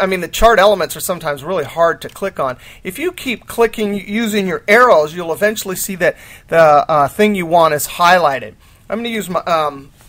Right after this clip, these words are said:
once I have it highlighted, I can use Control one because now I wanna do some formatting. I wanna change this to the secondary axis.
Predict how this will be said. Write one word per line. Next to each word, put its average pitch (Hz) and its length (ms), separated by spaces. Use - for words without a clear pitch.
once 226 320
I 247 60
have 208 120
it 180 80
highlighted, 214 380
I 180 100
can 190 200
use 180 160
Control 202 760
one 190 320
because 151 280
now 180 140
I 190 40
wanna 180 220
do 160 120
some 139 180
formatting. 196 680
I 151 40
wanna 160 200
change 170 300
this 160 120
to 147 100
the 131 80
secondary 156 640
axis. - 420